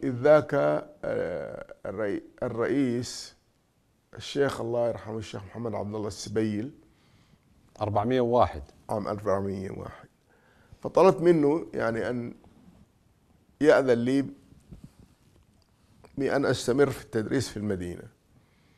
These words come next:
Speaker 1: فكتب للمشايخ هنا في المدينة،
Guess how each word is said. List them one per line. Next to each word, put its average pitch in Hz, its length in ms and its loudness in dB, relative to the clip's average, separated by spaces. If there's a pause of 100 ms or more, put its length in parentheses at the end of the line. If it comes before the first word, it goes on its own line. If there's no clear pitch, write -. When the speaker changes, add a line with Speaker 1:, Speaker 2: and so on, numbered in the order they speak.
(280)
Speaker 1:
فكتب 170 480 6
للمشايخ 117 1000 -2
هنا 107 140 -8
في 101 100 -14
المدينة، 104 560 -10